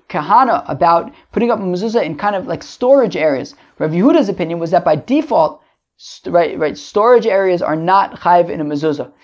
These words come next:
If, like, you have, for example, women put on their jewelry there, i.e. you make it into a living space, so then it's machlokes about if it's going to be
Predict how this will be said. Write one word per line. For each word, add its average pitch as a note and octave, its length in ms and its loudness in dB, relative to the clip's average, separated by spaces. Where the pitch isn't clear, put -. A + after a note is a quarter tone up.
If, C4+ 480 2
like, D3 280 -6
you E3 60 0
have, E3 280 2
for D#3+ 140 -6
example, F3 340 -2
women G3 460 -2
put F3+ 160 -2
on E3+ 100 0
their D#3+ 100 -2
jewelry G#3+ 300 0
there, D3+ 240 2
i.e. E3 180 -2
you D#3+ 120 -4
make G3 180 0
it G3 60 -2
into F3 180 -2
a D3 80 0
living A#3+ 300 2
space, E3 340 -2
so - 140 -6
then A3 160 -2
it's G3 100 -8
machlokes G3 640 0
about D#3 260 0
if F3+ 160 -2
it's E3 140 -6
going E3 220 -2
to D#3+ 100 -6
be D#3+ 340 -2